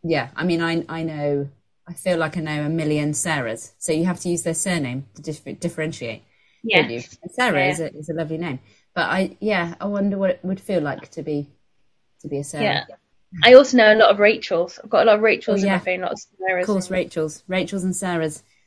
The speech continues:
Speaker 1: There are
Speaker 2: Yeah.
Speaker 1: lots of them. Yeah, and names have meanings as well, don't they? So, I
Speaker 2: They
Speaker 1: mean, not all
Speaker 2: do.
Speaker 1: names, but, well, perhaps they all do, but, um, not all have particularly exciting
Speaker 2: Do you know what,
Speaker 1: names.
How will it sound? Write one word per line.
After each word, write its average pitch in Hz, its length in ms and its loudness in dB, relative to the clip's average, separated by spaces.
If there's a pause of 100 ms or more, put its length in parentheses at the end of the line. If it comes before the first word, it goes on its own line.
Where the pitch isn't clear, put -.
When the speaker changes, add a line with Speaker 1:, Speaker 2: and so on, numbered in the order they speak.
(100)
Speaker 1:
There 185 120 0
are 196 120 4
Speaker 2:
Yeah. 190 80 4
Speaker 1:
lots - 180 -6
of 190 80 -8
them. 147 220 -4 (720)
Yeah, 269 260 4
and 254 160 6
names 320 400 4
have 254 180 0
meanings 208 420 2
as 170 140 -10
well, 185 140 -2
don't 185 200 -8
they? 101 200 -14 (400)
So, - 240 0
I 151 80 2
Speaker 2:
They 180 120 2
Speaker 1:
mean, 170 100 2
not 220 140 4
all 151 140 8
Speaker 2:
do. 127 60 4
Speaker 1:
names, - 300 -6 (440)
but, - 480 0
well, 226 200 6
perhaps - 260 -4
they 139 160 -14
all 147 160 -4
do, 127 280 -8
but, 151 280 2
um, 151 220 0
not 175 120 -4
all 151 180 -2
have 143 380 -6 (220)
particularly 135 320 -6
exciting 165 220 -8
Speaker 2:
Do 240 60 2
you 262 120 6
know 262 80 8
what, 254 60 8
Speaker 1:
names. 247 100 6